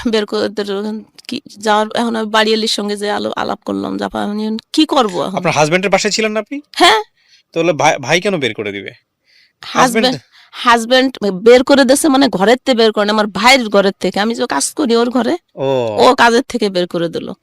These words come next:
Speaker 2: আচ্ছা।
Speaker 1: তো এখন আমি তো,
Speaker 2: ওকে আপন ভাই ছিল?
Speaker 1: হ্যাঁ, আমার আপন ছোট ভাই।
Speaker 2: আপন ছোট ভাইয়ের ঘরে আপনি কাজ করতেন, ওই টাকা,
Speaker 1: হ্যাঁ।
Speaker 2: ওইখান থেকে ও টাকা দিত?
Speaker 1: হ্যাঁ, হ্যাঁ।
Speaker 2: আল্লাহু আকবার।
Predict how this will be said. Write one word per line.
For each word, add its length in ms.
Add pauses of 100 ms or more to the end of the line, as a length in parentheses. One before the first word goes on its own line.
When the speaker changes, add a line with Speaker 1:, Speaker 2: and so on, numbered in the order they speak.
(200)
Speaker 2:
আচ্ছা। 340
Speaker 1:
তো 80
এখন 240
আমি 240
তো, 260
Speaker 2:
ওকে 160
আপন 280
ভাই 140
ছিল? 180
Speaker 1:
হ্যাঁ, 180
আমার 160
আপন 260
ছোট 200
ভাই। 260
Speaker 2:
আপন 360
ছোট 160
ভাইয়ের 240
ঘরে 140
আপনি 160
কাজ 200
করতেন, 300
ওই 100
টাকা, 100
Speaker 1:
হ্যাঁ। 100
Speaker 2:
ওইখান 220
থেকে 140
ও 120
টাকা 220
দিত? 180
Speaker 1:
হ্যাঁ, 340
হ্যাঁ। 220 (1300)
Speaker 2:
আল্লাহু 460
আকবার। 220